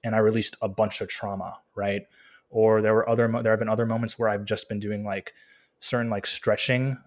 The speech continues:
um, like rolling on my foam roller or using, uh, what's called a psoas to, like, loosen up my, my psoas. And I've had experiences where I've released, like, I just start crying during these stretching sessions. They don't happen com-, all the time, you know, but I've, there's been a variety of experiences, especially for me in the last year.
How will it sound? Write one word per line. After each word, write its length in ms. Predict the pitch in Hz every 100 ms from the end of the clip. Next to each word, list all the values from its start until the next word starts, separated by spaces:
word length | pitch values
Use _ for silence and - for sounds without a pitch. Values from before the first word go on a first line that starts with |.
| -
um, 340 | - 107 104 101
like 140 | 98 - 117
rolling 280 | 113 113
on 80 | 107
my 120 | 101
foam 320 | 98 139 127 120
roller 340 | 120 117 113
or 80 | 98
using, 380 | 104 104 104 101
uh, 140 | - 113
what's 200 | 107 -
called 180 | 107
a 60 | 95
psoas 560 | - - 104 107 107 104
to, 100 | 107
like, 180 | 101
loosen 280 | - 104 110
up 100 | 107
my, 140 | 104 101 -
my 140 | 117 98
psoas. 600 | - 127 123 120 113 - - - _ _
And 100 | -
I've 120 | 117 117
had 160 | 127
experiences 420 | 113 - 120 110
where 140 | 104 104
I've 200 | 104 101
released, 460 | 101 101 107 -
like, 140 | 107 107
I 80 | 107
just 180 | 104
start 240 | - 110 -
crying 500 | - 104 98 95 - -
during 220 | 104 101
these 120 | 98 98
stretching 320 | 110 - 117
sessions. 420 | 120 - 113 -
They 80 | 113
don't 160 | 139 139
happen 420 | 151 151 143 - _
com-, 320 | - 135 131 123
all 220 | 110 113
the 80 | 120
time, 500 | - 117 113 113 113
you 120 | 120
know, 300 | 110 107 104 _ _ _ _
but 120 | -
I've, 200 | 113 110
there's 280 | 117 113 107
been 320 | 110 113 110
a 320 | 113 _ _ -
variety 300 | 113 123 127
of 20 |
experiences, 400 | - 113 - 101
especially 420 | 98 - 123 143
for 160 | 123 117
me 100 | 117
in 60 |
the 80 | 107
last 320 | 104 107 -
year. 440 | 104 101 110 139